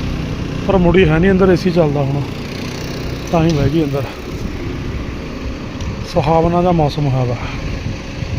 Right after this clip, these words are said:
ਸ਼ੁਕਰ ਆ, ਸ਼ੁਕਰ ਆ, ਮੈਂ ਵੀ ਬਾਹਰ ਖੜਾ ਦੇਖਦਾ ਤਾ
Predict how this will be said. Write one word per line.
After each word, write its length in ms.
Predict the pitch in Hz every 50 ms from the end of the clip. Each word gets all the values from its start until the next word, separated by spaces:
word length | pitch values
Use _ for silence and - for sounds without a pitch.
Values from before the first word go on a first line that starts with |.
| - - - - - - - - - - - - - - - - - - - - - - - - - - - - - - - - -
ਸ਼ੁਕਰ 340 | 208 196 190 208 220 220
ਆ, 160 | 214 214 208 208 - - - - -
ਸ਼ੁਕਰ 320 | 202 190 190 202 220 220
ਆ, 220 | 220 220 220 220 214 - - - - - - - - - - 214
ਮੈਂ 160 | 208 196 202
ਵੀ 100 | 220 262
ਬਾਹਰ 300 | 226 202 214 185 202 220
ਖੜਾ 180 | 202 220 269 262
ਦੇਖਦਾ 420 | 196 202 196 190 202 196 202 196
ਤਾ 180 | 170 156 156